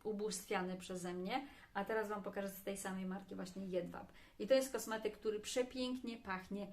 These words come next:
jaśminem. No naprawdę jest to zapach bardzo mocny, intensywny i długotrwały. I wczoraj mój mąż się ze mną kłócił: "Wyperfumowałaś się?" Ja mówię, że nie. A on, że tak. A ja mówię, że nie.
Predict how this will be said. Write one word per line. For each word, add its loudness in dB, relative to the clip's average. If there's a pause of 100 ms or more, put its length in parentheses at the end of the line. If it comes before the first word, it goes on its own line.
(180)
jaśminem. 2 (260)
No -2
naprawdę 4
jest 2
to -2
zapach -2
bardzo 0
mocny, -4 (200)
intensywny 0
i -4
długotrwały. 2 (320)
I -2
wczoraj 6
mój 4
mąż 0
się 0
ze 0
mną -4
kłócił: -2
"Wyperfumowałaś 4
się?" -4 (160)
Ja -2
mówię, 0
że 2
nie. 4 (160)
A 2
on, 2
że 4
tak. 2
A -8
ja -8
mówię, 0
że 6
nie. 4